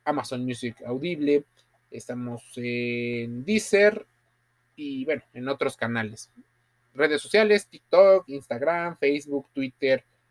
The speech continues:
eh, Telegram, Twitch y otros. Ahí encontrarás todo de lo que hemos hablado. Te envío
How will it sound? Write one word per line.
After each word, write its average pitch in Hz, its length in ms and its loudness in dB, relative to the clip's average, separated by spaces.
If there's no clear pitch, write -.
eh, 110 300 -10
Telegram, 143 720 4
Twitch 165 500 -8
y 127 120 -8
otros. - 320 -16
Ahí 143 200 -14
encontrarás 131 680 -12
todo 160 360 -6
de 120 140 -6
lo 107 120 -6
que - 100 -8
hemos 120 200 -8
hablado. 117 320 -8
Te 123 80 -4
envío 139 280 -6